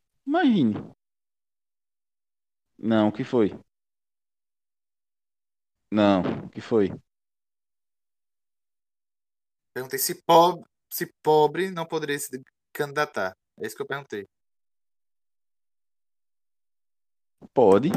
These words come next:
Speaker 2: Então,
Speaker 1: Claro
Speaker 2: quer
Speaker 1: que pode.
Speaker 2: Coerente.
Speaker 1: Mas o, o que,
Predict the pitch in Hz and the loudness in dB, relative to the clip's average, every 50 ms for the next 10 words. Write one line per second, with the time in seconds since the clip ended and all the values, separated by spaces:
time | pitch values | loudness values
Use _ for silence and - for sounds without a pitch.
0 | - - - - - 156 165 - - - - - - - - - 110 95 87 80 | -4 -6 -8 -6 -4 -4 -4 0 0 0 0 0 -2 -4 2 4 4 6 4 4
1 | 80 78 - - - - 127 123 120 113 107 - _ - _ _ _ _ - - | 0 -6 -12 -12 -12 -10 -10 -10 -12 -14 -16 -20 _ -20 _ _ _ _ -4 2
2 | 135 151 185 208 196 180 226 240 - - - 180 208 214 - - 220 220 220 - | 4 6 6 6 6 4 0 -2 -4 -2 2 2 2 2 2 0 0 0 0 -2
3 | - | -6